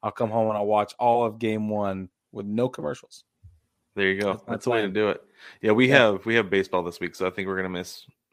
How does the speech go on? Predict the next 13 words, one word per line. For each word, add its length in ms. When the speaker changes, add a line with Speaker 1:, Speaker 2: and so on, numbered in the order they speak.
Speaker 2:
uh, 320
I 40
think 100
I'm 80
gonna 100
miss 160
parts 320
of 140
game 300
one 240
and 360
Speaker 1:
Yeah. 100
Speaker 2:
probably, 540